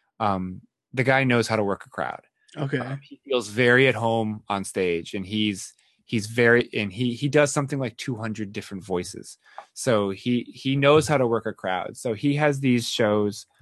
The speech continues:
Speaker 1: um, where one of them is basically just him. It's like his one man show of all the voices that he
Speaker 2: <laughs>
Speaker 1: does. It's called Obi-Wan and Beyond. So I caught that,
Speaker 2: Okay.
Speaker 1: and that w-, it was actually very cool because it,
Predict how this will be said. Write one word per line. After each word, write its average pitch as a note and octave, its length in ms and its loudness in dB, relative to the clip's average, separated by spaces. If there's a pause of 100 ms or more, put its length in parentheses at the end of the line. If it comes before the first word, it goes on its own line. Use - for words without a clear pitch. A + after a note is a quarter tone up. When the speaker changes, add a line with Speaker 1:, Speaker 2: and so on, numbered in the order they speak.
(260)
Speaker 1:
um, G2 440 -6 (1200)
where A2+ 400 2 (360)
one C3 400 4
of C#3 140 8
them B2+ 340 4 (880)
is G#2+ 160 0
basically A#2 480 4
just G#2 240 0
him. G2+ 420 0 (200)
It's B2+ 140 -2
like A#2+ 120 2
his A2 180 -4
one A#2 220 2
man A2 180 2
show G#2 440 2
of F#2+ 100 0
all G2 220 0
the G2+ 80 -2
voices F#2+ 380 -4
that F#2 100 -6
he F#2+ 140 -6
Speaker 2:
<laughs> - 0 -
Speaker 1:
does. E2+ 480 -6 (340)
It's C3 120 0
called C#3+ 200 4
Obi-Wan B2+ 420 6
and G#2+ 100 4
Beyond. G2 460 2
So B2 120 2
I C3 100 4
caught C#3 280 2
that, A2 140 4
Speaker 2:
Okay. F#2 100 2
Speaker 1:
and - 100 -4
that D3+ 40 6
w-, E3+ 200 4
it F3+ 60 -2
was D#3+ 120 2
actually F#3 300 4
very A#2 280 4
cool G2 240 -6
because A2+ 320 -4
it, A#2 140 -2